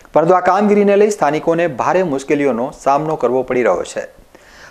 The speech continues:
અત્યારે આ કામગીરી શહેરના મોઢેશ્વરી સોસાયટીમાં ચાલી રહી છે. આ કામગીરીના પગલે મોઢેશ્વરી સોસાયટીમાં છેલ્લા દસ દિવસથી પાઇપલાઇન નાખવાના પગલે ખાડા ખોદવામાં આવ્યા છે,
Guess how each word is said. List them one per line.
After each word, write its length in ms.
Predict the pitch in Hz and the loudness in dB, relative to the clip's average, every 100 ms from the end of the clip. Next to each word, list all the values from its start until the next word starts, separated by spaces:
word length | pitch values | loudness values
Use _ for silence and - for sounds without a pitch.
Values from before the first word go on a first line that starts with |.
| - | -2
અત્યારે 260 | 143 180 | 2 2
આ 40 | 190 | 2
કામગીરી 420 | 190 208 220 233 | 2 2 2 2
શહેરના 480 | - 175 175 185 202 | 2 2 2 0 0
મોઢેશ્વરી 460 | 156 156 156 180 | 2 0 2 0
સોસાયટીમાં 540 | 180 - 143 143 135 - | 0 0 -2 0 0 0
ચાલી 220 | 123 160 | 0 2
રહી 160 | 131 110 | 0 -2
છે. 160 | 156 - - - - | -6 -8 -14 -14 -2
આ 80 | 147 | 0
કામગીરીના 600 | 160 175 214 220 220 220 | 2 2 2 2 2 2
પગલે 280 | 220 170 190 | 2 2 4
મોઢેશ્વરી 480 | 160 147 156 175 175 | 2 2 2 2 0
સોસાયટીમાં 540 | 143 139 143 151 160 | -2 -2 0 0 -2
છેલ્લા 240 | 160 123 | 0 0
દસ 280 | 117 135 147 | 2 0 -2
દિવસથી 360 | 135 156 - - - _ _ - | -2 -2 -4 -12 -20 _ _ -4
પાઇપલાઇન 440 | - 180 202 208 202 | 0 2 2 2 2
નાખવાના 440 | 151 147 170 180 | 0 2 0 0
પગલે 340 | 170 147 151 165 | 0 0 2 0
ખાડા 260 | 135 139 | 0 0
ખોદવામાં 440 | 135 127 135 135 117 | 0 -2 0 2 0
આવ્યા 200 | - - | 0 -4
છે, 180 | - | -6